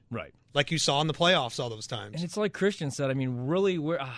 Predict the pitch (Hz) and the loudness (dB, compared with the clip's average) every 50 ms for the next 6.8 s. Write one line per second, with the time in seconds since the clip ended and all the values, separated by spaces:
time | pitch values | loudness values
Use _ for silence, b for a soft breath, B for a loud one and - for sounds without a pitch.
0 | B B B B _ _ _ _ _ - - - - 196 - 185 202 185 180 190 | B B B B _ _ _ _ _ -18 -14 -10 -6 0 4 4 4 6 6 4
1 | 175 240 285 277 - - 208 170 - - 196 180 151 143 123 107 104 101 117 - | 4 6 4 2 2 2 0 0 2 2 2 4 6 6 6 4 2 -2 -4 -2
2 | - 135 120 - 127 123 147 - 117 - 147 160 170 170 151 127 - - 143 143 | -2 -2 0 0 -2 -2 -2 -4 -2 0 2 4 4 4 2 0 0 0 2 2
3 | 139 - 143 131 120 - - 131 - - - 135 120 117 113 110 110 98 107 120 | 2 2 0 0 0 0 -2 -2 -2 -2 -2 0 2 2 2 2 0 0 0 0
4 | 127 123 107 113 - - 131 123 120 117 - - 104 107 107 107 104 113 117 - | 0 0 -2 -4 -6 -2 2 2 2 2 0 -2 -4 -2 -2 0 -2 -2 -4 -4
5 | 113 117 120 123 135 175 185 156 143 127 131 139 143 143 143 135 127 107 113 120 | -2 0 4 4 4 4 4 2 2 2 4 4 6 6 4 4 2 0 -2 -2
6 | 123 131 131 131 127 127 127 113 113 107 107 107 101 - - | 0 2 2 2 2 0 0 0 -2 -2 -2 -4 -6 -8 -12